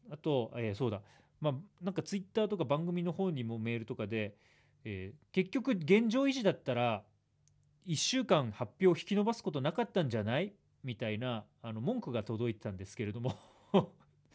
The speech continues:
違うんだよ、それは。あのね、それ、引き延ばしてああなったわけじゃなくて、一応いろんな情報解禁っていうのは各社ね、改編については決まってるわけですよ。で、うちは、えー、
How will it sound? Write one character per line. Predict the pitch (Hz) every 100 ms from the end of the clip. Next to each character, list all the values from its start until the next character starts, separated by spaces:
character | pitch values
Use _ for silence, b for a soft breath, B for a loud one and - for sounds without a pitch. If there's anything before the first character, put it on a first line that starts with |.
| B B B B -
違 | 247 359 339
う |
ん | 131
だ |
よ、 | 101
そ | 135
れ | 120
は。 | 113 110 - - b b -
あ | 113
の | 104
ね、 | 98 98 - -
そ | 165
れ、 | 254 262 247
引 | 190 - b
き | - - 339
延 | 349
ば | 349 359
し | -
て | 170
あ | 151
あ | 180
な | 202
っ | 202
た | 147
わ | 123
け |
じ | 107
ゃ | 101
な |
く | 98
て、 | - 107 95 b b -
一 | 196 - 302
応 | 262
い |
ろ | 262
ん | 285
な | 277
情 | 202 196 240
報 | - 233 226
解 | - 226
禁 | - 127
っ |
て | 104
い | 101
う |
の | 92
は | 90 -
各 | 175 -
社 | - 92 -
ね、 | 175 98 -
改 | 127 117
編 | 117
に | 117
つ | 104
い | 127
て | 98
は |
決 | - 135
ま | 160
っ |
て | 160
る | 170
わ | 170
け | 143
で | 180
す | -
よ。 | - _ B B B B
で、 | - 254
う | 208
ち | -
は、 | 277 262 139 _ _ -
え | 123 104 101 104
ー、 | 285 220